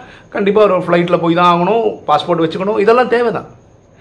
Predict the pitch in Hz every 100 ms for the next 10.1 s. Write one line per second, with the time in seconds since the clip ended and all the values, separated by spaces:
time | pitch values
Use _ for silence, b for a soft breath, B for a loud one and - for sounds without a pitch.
0 | B B - 120 123 170 233 165 156 220
1 | 240 - 147 143 143 117 123 151 - 135
2 | 139 143 131 143 139 135 143 - - B
3 | B B - 143 127 135 151 151 139 139
4 | 165 147 147 - - B B B _ -
5 | 151 175 233 233 220 220 160 151 135 139
6 | 143 120 110 - - _ _ _ _ _
7 | _ _ _ - - - - - - 139
8 | 131 156 147 143 147 127 120 107 - B
9 | B 87 - 156 190 160 151 143 - -
10 | -